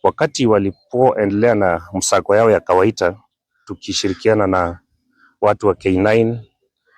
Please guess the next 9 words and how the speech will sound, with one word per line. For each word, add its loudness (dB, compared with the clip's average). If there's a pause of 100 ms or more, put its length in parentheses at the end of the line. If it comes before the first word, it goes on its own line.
(120)
maofisa 2 (140)
wetu 0
wa 2
National -4
Police -4
Service, -2 (540)
walipata 0
mzigo 0
ambao 2